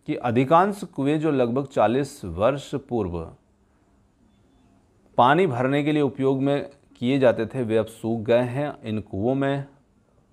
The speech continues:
कुओं में पानी के सूखने के नीचे दिए गए संभावित कारणों पर विचार कीजिए। कोई भी कुआं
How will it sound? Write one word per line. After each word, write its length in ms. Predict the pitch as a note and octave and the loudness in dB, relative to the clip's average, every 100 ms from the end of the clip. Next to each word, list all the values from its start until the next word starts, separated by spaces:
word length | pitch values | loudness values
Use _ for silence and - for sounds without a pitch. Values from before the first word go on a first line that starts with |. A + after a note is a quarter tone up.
| _ _ _ | _ _ _
कुओं 200 | - A#2+ | 0 2
में 180 | B2+ B2 | 2 2
पानी 280 | G#2+ G#2+ A#2 | 2 2 0
के 100 | A#2+ | -2
सूखने 520 | - A2 G#2+ C3+ C#3 | -4 -6 -6 -4 -2
के 120 | B2+ | 0
नीचे 320 | A2 G#2+ B2+ | -2 -2 -4
दिए 200 | G#2 G2+ | -2 0
गए 100 | G2+ | 0
संभावित 480 | A2+ G#2 F#2+ F#2 G#2 | -2 -4 -4 -4 -4
कारणों 340 | - F#2+ F#2+ G2 | -2 -2 -2 -4
पर 140 | - | -4
विचार 320 | F2+ F2 G2+ | -4 -4 -6
कीजिए। 400 | G#2 A#2 F#2 D#2+ - _ _ - _ _ _ _ _ _ _ | -4 -6 -6 -8 -12 _ _ -20 _ _ _ _ _ _ _
कोई 240 | D3+ F#3 A3 | 6 8 8
भी 140 | G#3 | 2
कुआं 460 | G#3+ D3+ D3+ D#3+ | 0 4 8 8